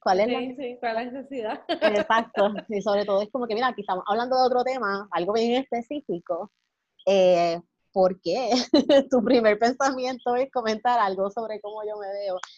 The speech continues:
Speaker 1: y que tenga que ver eso con el veganismo? Y yo creo que también eso
Speaker 2: Claro.
Speaker 1: parte mucho de la, eh,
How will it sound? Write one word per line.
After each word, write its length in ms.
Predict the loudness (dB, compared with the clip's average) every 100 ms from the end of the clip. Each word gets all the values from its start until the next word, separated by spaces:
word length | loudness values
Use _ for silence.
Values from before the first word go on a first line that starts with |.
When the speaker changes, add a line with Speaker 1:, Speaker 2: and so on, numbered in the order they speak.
| _
Speaker 1:
y 80 | -2
que 140 | 0
tenga 240 | 0 0 0
que 100 | 0
ver 140 | -2
eso 220 | -2 -2
con 120 | -2 -4
el 60 |
veganismo? 480 | -4 -6 -6 -8 -10
Y 220 | -8 -6 -4
yo 120 | -2
creo 180 | -2 -2
que 80 |
también 380 | -2 -4 -4 -8
eso 80 | -6
Speaker 2:
Claro. 140 | -8 -4
Speaker 1:
parte 320 | -4 -4 -8
mucho 500 | -8 -8 -4 -4 -6 _ _ _ _
de 180 | 0 2
la, 840 | 4 4 2 0 -2 -4 -6 -10 _ _ _ _ _ _ _ _ -10 -6
eh, 160 | -4